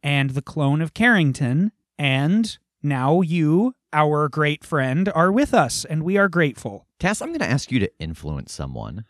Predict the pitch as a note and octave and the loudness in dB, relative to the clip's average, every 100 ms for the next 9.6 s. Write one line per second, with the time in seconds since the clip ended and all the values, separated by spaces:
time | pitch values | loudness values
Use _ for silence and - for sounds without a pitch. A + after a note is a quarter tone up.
0 | _ _ A#3 B3+ B3 A3 F#3+ D#3+ D3+ F3+ | _ _ 6 8 10 10 10 10 6 6
1 | B3 B3+ A#3+ G#3+ D#3 E3 D3 - D3 - | 8 10 10 10 8 8 6 4 -6 -10
2 | - G#3 - _ - G#3+ B3+ - F#3 E3+ | -6 -6 -6 _ -4 0 0 2 4 6
3 | A#3+ C4+ _ _ _ _ _ _ _ _ | 4 2 _ _ _ _ _ _ _ _
4 | C3+ C3+ D#3 D3+ C3 B2 A2+ - _ _ | 0 4 6 6 6 2 -2 -6 _ _
5 | _ - C#3+ G#3 G3 A3+ B3 E3 F3 - | _ -6 -2 -2 -2 -2 -4 -4 -4 -8
6 | F#2 G#2 D#3 G2 F#2+ - A2+ C3+ G3+ D#3+ | -6 -4 -2 -2 -4 -6 -4 -4 -6 -10
7 | - G2 A#2 A#2 F2 D#2 A#2 - B2 D#3 | -6 -2 -2 -2 -6 -6 -12 -6 -4 -2
8 | C#3+ B2+ A#2+ - B2 B2+ - F#2+ G2 - | -6 -6 -8 -6 -2 -2 -2 -6 -6 -2
9 | G2+ G2 E2 D2+ C2+ | -2 -2 -4 -6 -6